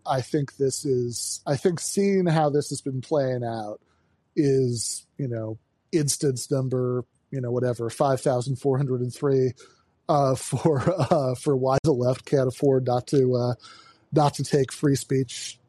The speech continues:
seriously. Because, I mean, if, if this is, uh, I mean, if there's a time when it, it's important that people be allowed to speak out against, uh, the,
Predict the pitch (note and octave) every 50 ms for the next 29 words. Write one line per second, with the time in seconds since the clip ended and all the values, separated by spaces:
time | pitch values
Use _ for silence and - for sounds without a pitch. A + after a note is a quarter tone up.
0 | _ _ _ - - - E3+ G#3 E4 C4+ F3+ - - C#3 A#2+ A2+ A#2 - C3 -
1 | - C3 A#2 C3+ C3+ B2+ C3+ C3+ C3 C#3 C3 - - - C#3 C3 - - C#3 D3
2 | C#3+ - - D#3+ D3+ C#3+ B2+ - - D#3+ D3+ D3 D3 D3 C#3+ C#3+ C#3+ C#3+ C#3+ C#3+
3 | C#3+ C#3+ - D3+ D3+ D3+ D3+ - - E3+ D#3+ G#3 G3 - - D#3 D3+ E3+ F#3+ F3
4 | D#3 C3+ B2+ C3+ C3+ C3+ C3+ _ - D#3 C#3+ - - D3 C3 - - C#3 C#3+ E3
5 | E3 C#3+ - _ _ _ _ _ _ _ _ _ _ - - D3+ D3 - D3+ C#3+
6 | - D#3 C#3+ A#2+ D3+ D3+ C#3 C3+ C3 A#2+ A#2+ C3 C#3+ D3 C3 - A#2 - - -
7 | D3 C3+ - C#3 B2 B2+ C#3 C#3+ C3+ A#2 - B2+ B2 A#2+ - - - - - -
8 | _ - D3 C3 B2+ C3 B2+ B2 A2+ - B2+ B2 B2 B2 A#2+ A#2